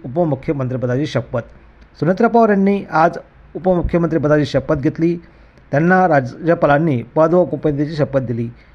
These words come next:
आहे. यावेळी मुख्यमंत्री देवेंद्र फडणवीस, उपमुख्यमंत्री एकनाथ शिंदे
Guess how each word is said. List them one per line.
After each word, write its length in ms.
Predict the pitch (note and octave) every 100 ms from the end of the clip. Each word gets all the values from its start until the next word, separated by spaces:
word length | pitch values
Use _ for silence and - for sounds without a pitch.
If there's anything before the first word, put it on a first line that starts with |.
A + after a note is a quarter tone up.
| _
आहे. 280 | B2+ C3 B2 - _ _
यावेळी 460 | D3+ E3 G3+ A3+ A#3 D3+
मुख्यमंत्री 540 | D#3+ - F#3 G3 G3+
देवेंद्र 320 | E3+ D3+ D3+ D3+
फडणवीस, 420 | C#3+ D3+ E3 -
उपमुख्यमंत्री 720 | D#3+ D#3 D3+ - D#3 D3+ D3
एकनाथ 200 | B2+ C#3
शिंदे 380 | B2 C3+ D3